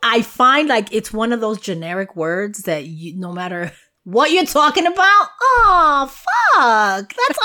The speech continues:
awesome. I gave you this, Anna, you,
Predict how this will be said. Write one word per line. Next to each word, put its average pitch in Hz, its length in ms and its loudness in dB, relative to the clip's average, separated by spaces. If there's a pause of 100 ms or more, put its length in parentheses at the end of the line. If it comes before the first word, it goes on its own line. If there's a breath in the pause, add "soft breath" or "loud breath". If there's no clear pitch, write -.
awesome. 339 600 2
I 494 440 -2
gave 523 240 2
you 494 120 2
this, 480 240 0
Anna, 480 600 2
you, 381 220 4